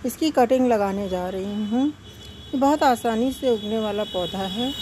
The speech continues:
और जितना ज़्यादा ये धूप में रहेगा, इसकी पत्तियाँ उतनी ही लाल रंग में रहेंगी, मतलब colorful होंगी, जिस तरह से coleus, ठीक उसी तरह से ये, ये permanent plant है।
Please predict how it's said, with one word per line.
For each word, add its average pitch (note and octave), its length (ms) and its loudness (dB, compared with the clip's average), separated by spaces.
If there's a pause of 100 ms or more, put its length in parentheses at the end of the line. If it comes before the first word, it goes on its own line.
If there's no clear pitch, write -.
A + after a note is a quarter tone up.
(760)
और B3+ 140 4
जितना C4+ 400 2
ज़्यादा C4+ 300 4
ये C4+ 160 4
धूप G#3+ 340 -4
में A#3+ 140 2
रहेगा, A#3+ 340 2
इसकी C#4+ 320 -2
पत्तियाँ C4+ 500 0
उतनी C4+ 480 2
ही D#4+ 140 4
लाल G#3+ 320 4
रंग G3+ 240 -2
में G#3 120 -2
रहेंगी, G3 280 -4
मतलब C4+ 300 0
colorful B3 600 2 (120)
होंगी, F#3 320 -8 (380)
जिस B3+ 180 -4
तरह C4+ 200 6
से D#4 180 -4
coleus, A3 600 2 (680)
ठीक E4 200 2
उसी C4 240 0
तरह A3+ 240 4
से A#3+ 160 0
ये, G#3 180 0 (360)
ये E4 120 4
permanent B3 680 4
plant F#3+ 380 -2
है। G3+ 180 -2